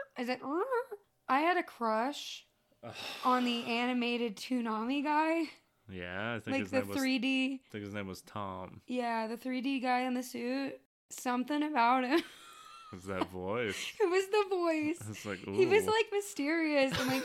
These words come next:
Speaker 2: <laughs>
Speaker 1: "I don't know. He's hot."
Speaker 2: "Ooh, what's under that suit?"
Speaker 1: I don't know.
Speaker 2: And then it's
Speaker 1: But I
Speaker 2: just
Speaker 1: found it attractive.
Speaker 2: wires.
Speaker 1: What, is he a robot?
Speaker 2: Yeah.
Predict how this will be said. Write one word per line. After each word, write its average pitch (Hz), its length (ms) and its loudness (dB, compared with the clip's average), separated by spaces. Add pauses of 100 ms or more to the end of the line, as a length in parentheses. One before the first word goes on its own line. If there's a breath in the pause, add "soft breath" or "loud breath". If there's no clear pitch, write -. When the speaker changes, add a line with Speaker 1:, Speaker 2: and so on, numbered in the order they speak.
(160)
Speaker 2:
<laughs> 480 180 8
Speaker 1:
"I 262 140 6
don't 403 160 0
know. 254 160 4
He's 330 180 2
hot." 240 560 6
Speaker 2:
"Ooh, 117 200 -4
what's 98 280 -2
under 113 220 -2
that 95 260 -2
suit?" 110 340 -4
Speaker 1:
I 233 220 2
don't 294 320 2
know. 226 560 0 (240)
Speaker 2:
And 101 100 -8
then 98 120 -2
it's 95 60 0
Speaker 1:
But 247 120 4
I 262 120 8
Speaker 2:
just 302 100 0
Speaker 1:
found 277 260 6
it 320 120 0
attractive. 247 840 0
Speaker 2:
wires. 90 1000 -2 (400)
Speaker 1:
What, 233 240 -10
is 247 100 -8
he 311 140 0
a 311 60 0
robot? 254 440 -6 (220)
Speaker 2:
Yeah. 190 260 -4